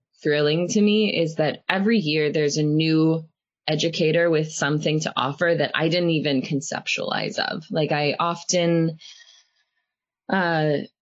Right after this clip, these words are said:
I, I've been so excited by the offerings of Karada House teaching all of these workshops about bottoming with chronic pain and tying people with chronic pain, right? And, like, that was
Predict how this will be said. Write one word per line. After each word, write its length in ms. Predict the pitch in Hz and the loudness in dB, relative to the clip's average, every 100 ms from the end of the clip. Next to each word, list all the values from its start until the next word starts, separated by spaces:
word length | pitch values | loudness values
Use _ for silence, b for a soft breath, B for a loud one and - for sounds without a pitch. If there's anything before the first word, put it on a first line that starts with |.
| _ _ _ _ - | _ _ _ _ -10
I, 140 | 165 160 | -6 -2
I've 180 | 185 175 | 0 2
been 200 | 185 180 | 2 0
so 440 | - 185 175 185 | 0 2 4 4
excited 640 | 180 170 - 151 151 165 160 | 2 -2 -2 0 2 2 0
by 180 | 151 143 | 0 0
the 140 | 135 | -2
offerings 560 | 135 135 - 147 147 139 | -2 -4 0 0 2 2
of 160 | 143 131 | 0 0
Karada 420 | 175 156 147 151 | 0 0 0 0
House 380 | 151 - 147 - | 0 0 0 -2
teaching 380 | - 156 165 | -2 0 0
all 200 | 143 147 | 2 2
of 120 | 156 151 | 2 2
these 260 | 147 139 | 0 2
workshops 600 | 139 135 - 160 156 156 | 0 0 0 0 -2 -2
about 440 | 151 143 135 131 - | -2 0 0 -2 -2
bottoming 440 | 127 135 147 147 | -2 0 0 2
with 140 | 139 - | 0 -2
chronic 420 | 143 135 123 - | -4 -2 -2 -4
pain 400 | - 143 123 117 | -4 0 2 2
and 140 | 120 | 0
tying 440 | - 139 151 147 143 | 0 0 2 2 0
people 260 | 120 - | -2 -2
with 180 | 120 156 | -2 -2
chronic 420 | - 107 107 - | -4 -2 -2 -6
pain, 280 | - 80 127 | -4 -2 0
right? 240 | 143 160 - | 0 0 0
And, 140 | 160 | 2
like, 200 | 151 147 | 0 0
that 260 | 175 202 214 | 0 0 2
was 480 | 220 185 170 - | 2 2 -2 -8